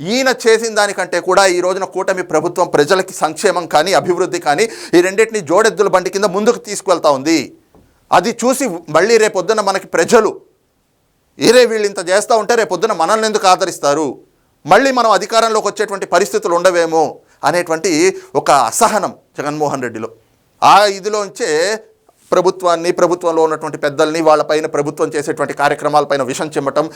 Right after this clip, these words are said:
ఇవన్నీ చేయించుకుంటూ వచ్చాడు. ఇవన్నీ ఒక పక్కనైతే గనక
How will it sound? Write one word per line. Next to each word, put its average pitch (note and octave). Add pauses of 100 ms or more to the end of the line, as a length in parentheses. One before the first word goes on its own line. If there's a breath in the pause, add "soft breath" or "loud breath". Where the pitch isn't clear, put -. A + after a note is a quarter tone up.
(220 loud breath)
ఇవన్నీ A#3+
చేయించుకుంటూ G3+
వచ్చాడు. A#2+ (400)
ఇవన్నీ B3+
ఒక A3+
పక్కనైతే F#3
గనక D3